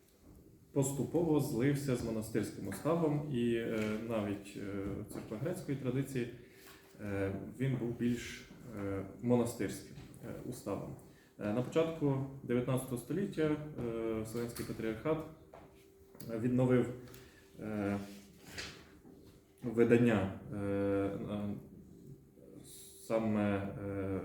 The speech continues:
парафіяльного уставу, уставу, е, собору, е, Святої Софії. В тисяча вісімсот тридцять восьмому році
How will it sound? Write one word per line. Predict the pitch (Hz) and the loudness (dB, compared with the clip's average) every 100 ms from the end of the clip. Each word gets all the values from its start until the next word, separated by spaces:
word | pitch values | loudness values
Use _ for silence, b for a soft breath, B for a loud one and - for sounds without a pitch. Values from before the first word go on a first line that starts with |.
| - | 0
парафіяльного | 113 - 113 104 101 101 | 0 2 2 2 2 -2
уставу, | 98 - 175 160 | -4 -2 -2 0
уставу, | 113 120 113 104 101 - 101 | -2 -2 0 2 0 -2 -4
е, | 101 | -6
собору, | - 107 101 101 98 B B B B - | -6 -2 -2 -2 -4 B B B B -6
е, | 107 | -4
Святої | 101 110 113 107 | -2 -2 0 -2
Софії. | 113 110 185 139 | -2 0 2 2
В | |
тисяча | 139 - 127 | 2 -2 -2
вісімсот | 117 120 120 - | -2 -4 -4 -4
тридцять | 110 - | -6 -6
восьмому | 113 - 120 | -8 -6 -2
році | 147 190 - | 0 0 0